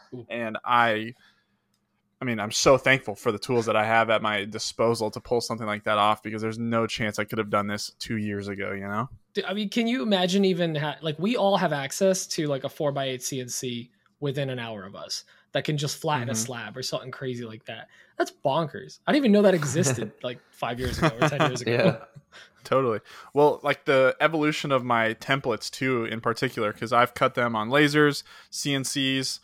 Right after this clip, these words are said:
Speaker 2: my C N Cs, my lasers, outsourced both of those things at some point, and it's just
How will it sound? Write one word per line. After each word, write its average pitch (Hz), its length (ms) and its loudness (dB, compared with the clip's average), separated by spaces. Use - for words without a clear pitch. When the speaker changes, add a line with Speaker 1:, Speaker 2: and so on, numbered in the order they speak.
Speaker 2:
my 135 220 8
C 143 180 -2
N 135 80 -2
Cs, 135 260 -4
my 127 200 6
lasers, 127 600 0
outsourced 139 720 2
both 139 180 4
of 151 80 0
those 135 240 4
things 135 300 -2
at 123 100 -2
some 135 220 0
point, 135 340 -4
and 123 120 -6
it's 127 160 -4
just - 300 -6